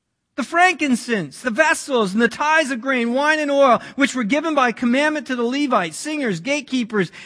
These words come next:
and the contributions for the priests. While this was taking place, I was not in Jerusalem. I'd gone away. And after some time, I asked leave of the king, and I come back to Jerusalem, and I discovered that the evil,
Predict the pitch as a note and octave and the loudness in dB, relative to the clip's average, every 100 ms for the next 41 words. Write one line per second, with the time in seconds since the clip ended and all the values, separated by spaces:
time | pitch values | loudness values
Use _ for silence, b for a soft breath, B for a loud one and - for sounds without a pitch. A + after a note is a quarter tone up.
0 | B A#3+ A#3 A3+ D4 D#4 C4+ B3+ C4 B3+ | B 0 0 2 0 0 -2 -2 -2 -2
1 | B3+ - B3+ B3 - D#4+ C#4 A#3 A#3+ A#3 | -4 -4 -4 -4 -4 -2 -2 0 2 4
2 | A#3 E4+ - C#4+ A3 - D4 D4 C4+ B3+ | 2 -2 -4 -8 -6 -4 -4 -4 -4 -4
3 | - C4+ C#4+ G#3 B3 - - _ _ _ | -4 -4 -2 -2 -4 -8 -16 _ _ _
4 | _ _ _ _ _ - B2+ D3 F#3+ B3+ | _ _ _ _ _ -14 -8 -4 -4 -4
5 | B3+ C4+ D4+ - B3 B3+ B3+ _ _ _ | -6 -6 -8 -6 -6 -6 -10 _ _ _
6 | _ _ _ C3+ C3 D3+ A3+ C#4 D4 C#4 | _ _ _ -10 -6 -2 -2 2 2 2
7 | B3 A#3+ B3 b b b D3 D3+ E3 G#3+ | -2 -6 -8 b b b -4 -2 -2 -4
8 | B3+ B3+ C#4+ D4 A#3+ A#3 A3+ F#3 F3 F3+ | -4 -2 0 2 2 0 -2 -6 -6 -6
9 | - A#3 C4 C4 - C#4+ C4 A#3+ A#3+ F#3 | -4 -4 -4 -6 -6 -4 -2 -2 -4 -6
10 | F3+ F3 A3 C4 B3+ C4 A3 D4 D4+ A3+ | -8 -4 0 0 0 -2 -4 -4 -4 -2
11 | A3 A3 A3 B B F#3+ F#3 F#3 F3+ - | 0 0 0 B B -8 -4 -4 -4 -6
12 | - C#4 D4 G#3+ D#3+ E3 F3 D#3 F3 F3+ | -8 -4 -4 -4 -4 -4 -6 -8 -8 -8
13 | - F3 D#3+ - A3 B3 A#3 A#3+ A#3+ A#3 | -10 -14 -14 -16 -12 -10 -8 -4 -4 -4
14 | A#3 | -6